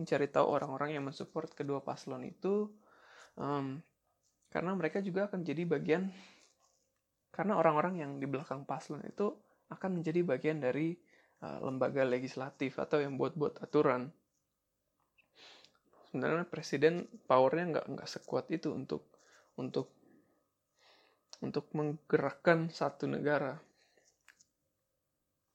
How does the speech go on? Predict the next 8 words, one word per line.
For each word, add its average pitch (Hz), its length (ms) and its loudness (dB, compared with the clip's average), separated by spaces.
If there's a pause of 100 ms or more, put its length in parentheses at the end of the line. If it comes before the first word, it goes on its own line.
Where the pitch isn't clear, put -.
(680)
Kalau 156 240 2
kalian, 165 400 0 (160)
dan 156 320 2
kalau 160 240 4
kalian 165 320 4
sadar 156 240 2
juga 147 320 -2
ya, 208 160 0